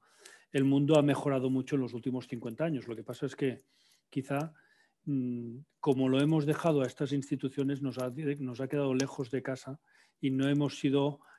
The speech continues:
eh, lo suficientemente, eh,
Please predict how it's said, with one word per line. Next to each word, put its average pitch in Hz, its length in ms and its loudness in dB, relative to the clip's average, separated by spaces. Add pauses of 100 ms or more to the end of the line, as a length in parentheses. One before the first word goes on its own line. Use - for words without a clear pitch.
(100)
eh, 123 360 -4
lo 120 180 -8
suficientemente, 127 1080 -2 (640)
eh, 117 560 -8